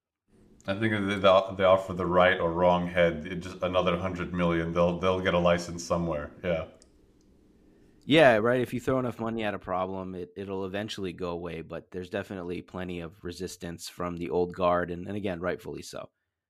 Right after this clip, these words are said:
Speaker 2: So our next story is another good one. So no politics here. It is, uh, Spurs head coach Greg Popovich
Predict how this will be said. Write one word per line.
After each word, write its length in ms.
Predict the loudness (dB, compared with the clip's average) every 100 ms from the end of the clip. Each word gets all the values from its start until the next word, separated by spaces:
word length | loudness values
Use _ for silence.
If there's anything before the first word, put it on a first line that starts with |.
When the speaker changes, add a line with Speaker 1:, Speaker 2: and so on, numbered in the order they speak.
| _
Speaker 2:
So 260 | _ -12 -12 -16 _ -20 _ _ _ _ -2
our 160 | 2
next 240 | 2 2 0
story 400 | 0 2 2 0
is 400 | -2 -2 -4 -6
another 300 | -8 -6 -6
good 200 | -6 -6
one. 280 | -4 -6 -6
So 260 | -4 -4 -4
no 220 | -4 -2
politics 520 | 0 -2 -2 -6 -12 -14
here. 400 | -6 -2 -2 -4
It 200 | -4 -2
is, 420 | -2 -2 -4 -8 -8
uh, 180 | -6 -6
Spurs 380 | -8 -6 -4 -4
head 220 | -8 -8
coach 360 | -6 -6 -6 -8
Greg 320 | -4 -4 -6
Popovich 640 | -8 -8 -4 0 0 -4